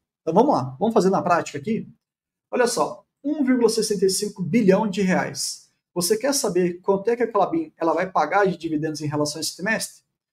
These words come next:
Bom, é de quinze a vinte e cinco, não é? Vamos pegar a média? Vamos pegar ali vinte por cento, né? Nem o mínimo, nem o máximo. Vinte por cento de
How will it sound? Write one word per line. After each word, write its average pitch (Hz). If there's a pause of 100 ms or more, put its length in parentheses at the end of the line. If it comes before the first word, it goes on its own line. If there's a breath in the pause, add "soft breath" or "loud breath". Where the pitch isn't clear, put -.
(320)
Bom, 160
é 151
de 156
quinze 214
a -
vinte 233
e -
cinco, 151
não 147
é? 247 (320)
Vamos 226
pegar 165
a 156
média? 135 (400)
Vamos 226
pegar 160
ali 151
vinte 170
por 147
cento, - (260)
né? 180
Nem 240
o 262
mínimo, 269
nem 220
o 202
máximo. 139 (540)
Vinte 180
por 214
cento 233 (260)
de 220